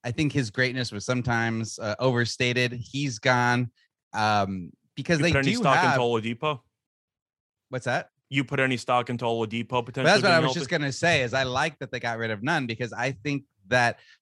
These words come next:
Speaker 1: Oladipo needs more playing time. And, um, right now they have him backing up Lowry or maybe possibly playing alongside of him and Duncan Robinson, uh, maybe taking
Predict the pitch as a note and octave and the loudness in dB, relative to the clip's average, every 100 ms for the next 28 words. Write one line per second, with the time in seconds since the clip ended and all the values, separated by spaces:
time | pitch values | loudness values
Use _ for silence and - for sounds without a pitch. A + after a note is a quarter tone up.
0 | - D3 C#3 A#2 C#3 - B2 A2+ G#2+ G2+ | 2 4 4 2 -2 0 0 2 -2 -4
1 | A#2+ B2+ G2+ A#2 A2+ G#2 - C3 D#3+ C3+ | -4 -4 -6 -4 -4 -4 -6 -2 -2 -2
2 | G#2+ G#2 F#2+ G2 G2 G2 G2 - G2+ G2 | -4 -6 -6 -8 -8 -8 -8 -4 -2 0
3 | F#2 F2 G#2 D3 B2+ F#3 C#3 A#2+ A2+ A#2 | -2 -2 0 2 2 2 4 2 0 0
4 | G2+ B2 B2 A#2+ A#2 - _ _ - G#2 | 0 0 0 -2 -4 -6 _ _ -4 2
5 | C3 E3 B2 A2 A2+ - A#2+ C#3+ B2+ A2 | 4 4 2 0 -4 -6 0 2 4 2
6 | A#2 B2+ _ _ _ _ _ - G#2 C3+ | 0 -4 _ _ _ _ _ -10 -4 -2
7 | A#2+ A2+ G#2+ G#2 G#2 - A2+ A#2 A2+ G#2+ | 0 -2 -2 -8 -8 -6 0 0 2 0
8 | G#2+ G2+ - - C3 D#3+ D3 A#2+ A2 A2+ | 0 -4 -8 0 2 4 0 0 -2 -2
9 | G#2 A2 G#2+ G#2 G2 A#2+ C3 C3+ A2+ A2+ | -2 -2 -2 -4 0 2 2 0 -4 -6
10 | G#2 G#2 G2+ _ _ _ - G#2 F#2+ F#2+ | -6 -6 -10 _ _ _ -2 0 2 0
11 | G#2+ G#2+ G2 G#2 G2+ G2 | -2 -2 -2 -4 -4 -8